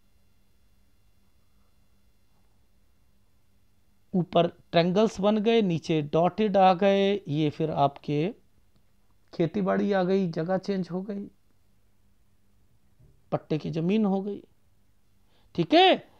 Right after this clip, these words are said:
प्लीज पिक्चर की क्वालिटी का रिक्वेस्ट है आप लोगों से, प्लीज। अभी तक का poor to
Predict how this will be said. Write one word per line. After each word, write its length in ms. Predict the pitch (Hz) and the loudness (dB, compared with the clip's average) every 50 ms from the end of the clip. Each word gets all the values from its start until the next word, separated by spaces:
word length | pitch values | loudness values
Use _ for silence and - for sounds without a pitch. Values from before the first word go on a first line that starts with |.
| _ _ _ _ - | _ _ _ _ -6
प्लीज 320 | - 196 214 214 - - | -2 -2 -2 -2 -4 -8
पिक्चर 460 | - _ - - - - - - 185 151 | -14 _ -10 -10 -10 -6 -4 -4 -4 -2
की 140 | - 190 | -2 -4
क्वालिटी 400 | - - 165 165 160 156 151 175 | -4 -2 0 0 0 0 0 -2
का 100 | 170 - | -2 -2
रिक्वेस्ट 560 | - 151 156 - - 202 285 277 - - - 226 | -2 -2 -2 -2 2 2 2 2 2 2 2 4
है 100 | 226 220 | 6 6
आप 240 | 208 190 180 - | 6 6 4 2
लोगों 200 | 185 180 170 180 | -2 -2 -2 -4
से, 200 | 160 - - 160 - - _ _ - | -4 -6 -8 -12 -12 -14 _ _ -4
प्लीज। 340 | 208 262 269 214 143 - - - _ _ _ _ _ | 0 0 0 0 -2 -4 -10 -20 _ _ _ _ _
अभी 260 | - 220 196 247 320 - | 2 4 6 6 4 6
तक 300 | - - - - - - | 4 2 0 0 0 0
का 280 | - - 214 - - | 2 2 2 0 0
poor 340 | - 294 302 339 359 370 359 359 - | 2 4 6 8 8 6 6 6 4
to 100 | 320 294 | 4 4